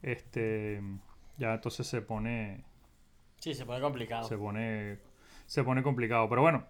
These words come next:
Speaker 1: si vendes
Speaker 2: No, pero
Speaker 1: cien a noventa y nueve centavos,
Speaker 2: Claro,
Speaker 1: está, está
Speaker 2: sí,
Speaker 1: bien, ¿no?
Speaker 2: sí, para hacer algo muy, muy sencillo, a lo mejor con nada más un catálogo y, y una dirección para que vayan a tu tienda, yo creo que está, está más que fabuloso.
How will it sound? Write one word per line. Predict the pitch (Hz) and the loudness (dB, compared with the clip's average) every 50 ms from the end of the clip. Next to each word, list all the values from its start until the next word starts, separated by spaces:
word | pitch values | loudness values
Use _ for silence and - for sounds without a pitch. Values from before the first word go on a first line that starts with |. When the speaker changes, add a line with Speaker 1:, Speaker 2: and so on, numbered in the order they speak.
| - | -14
Speaker 1:
si | - - 123 | -8 -4 -2
vendes | 120 117 113 113 110 127 135 127 120 - - - - - - - - - | 0 0 0 0 0 0 0 0 -2 -6 -16 -20 -16 -12 -12 -12 -10 -8
Speaker 2:
No, | 247 226 - | -4 -4 -4
pero | - 160 139 127 123 - - - - | -4 -4 -6 -6 -8 -10 -16 -16 -10
Speaker 1:
cien | - - 139 131 131 135 139 135 | -4 0 2 4 4 6 4 4
a | 127 | 2
noventa | 123 117 113 107 - 117 | 2 0 -2 -2 -2 -2
y | |
nueve | 117 120 127 | 0 0 2
centavos, | 123 135 120 - 135 139 160 190 196 175 | 2 2 2 4 6 6 6 6 6 4
Speaker 2:
Claro, | 180 135 123 120 120 113 | 4 4 2 0 0 -2
Speaker 1:
está, | |
está | 113 - - 113 | -4 -4 -2 0
Speaker 2:
sí, | 139 | 2
Speaker 1:
bien, | 160 151 117 120 | 2 2 0 -2
¿no? | 143 151 - | -4 -6 -6
Speaker 2:
sí, | - 151 143 135 131 127 123 123 - | -8 -8 -6 -4 -2 -4 -4 -2 2
para | 156 147 143 | 4 4 4
hacer | 139 139 143 | 4 4 2
algo | 143 156 180 | 4 4 6
muy, | 185 185 185 180 | 6 6 6 6
muy | 180 180 | 4 2
sencillo, | 175 175 180 - - 190 185 180 | 0 0 -2 -2 0 2 4 4
a | 170 | 4
lo | 160 | 4
mejor | 143 131 123 127 123 - | 4 0 0 -4 -4 -2
con | - 156 156 160 156 | -2 -2 0 0 -2
nada | 151 151 | -2 -2
más | 156 147 147 | 0 0 0
un | 151 156 | -2 -2
catálogo | 156 160 151 151 151 156 156 156 151 | -2 -4 -2 -2 -2 -2 -2 -2 -2
y, | 139 120 113 113 - - - - - - - _ - | -4 -4 -8 -10 -14 -18 -20 -20 -20 -20 -20 _ -6
y | 131 131 | 0 4
una | 131 139 | 6 8
dirección | 151 160 151 - - 151 135 135 | 8 8 8 6 4 0 0 0
para | 151 139 139 | 0 0 0
que | 135 | 2
vayan | 127 139 151 156 | 2 2 2 2
a | |
tu | 139 131 | 0 -2
tienda, | 123 127 135 135 147 160 165 | -2 0 2 2 2 2 0
yo | 151 131 | 0 0
creo | 127 127 | -2 -4
que | 135 | -4
está, | 131 131 120 113 113 113 110 | -4 -4 -4 -4 -2 -2 -4
está | 110 110 - 117 | -6 -8 -8 -8
más | 113 117 120 117 | -6 -6 -8 -8
que | - 123 | -10 -14
fabuloso. | - - 123 120 110 107 101 104 - - | -10 -6 -4 -4 -4 -6 -8 -10 -14 -18